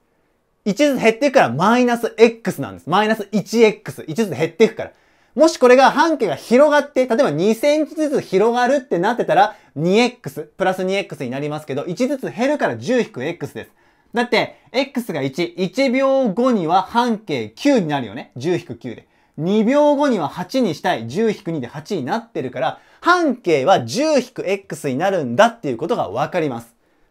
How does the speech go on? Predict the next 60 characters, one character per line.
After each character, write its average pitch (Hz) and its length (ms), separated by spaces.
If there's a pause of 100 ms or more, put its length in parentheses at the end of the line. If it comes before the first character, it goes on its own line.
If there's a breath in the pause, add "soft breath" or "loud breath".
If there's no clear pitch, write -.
(180)
わ 139 100
か 127 140
る？ 92 100 (380)
で、 - 340
今、 277 420
四 294 320
番 208 200
も 175 120
さ 277 140
っ 269 60
き - 60
と 190 60
三 269 280
番 175 180
と 120 80
一 135 80
緒 180 220
で、 214 280 (140 loud breath)
こ 208 140
の 208 80
ね、 277 260 (300)
円 226 320
の 117 200 (180)
上、 208 360
円 240 300
周 233 360
上、 202 260
も 254 180
し - 120
く 262 120
は 190 160
中 240 420
に 180 140
あ 190 100
る 175 80
時 180 220
を 160 100
考 254 360 (120)
え 214 60
た 208 120
い 151 60
ん - 20
で 98 100
す。 - 100 (240 soft breath)
で、 196 320 (160)
P 330 260
が 190 220
移 170 120
動 294 240
し 277 60
て 285 80
く 285 100
る 254 80
じ 175 60
ゃ 147 60
な 123 60
い - 20
で 107 60
す - 60
か。 - 180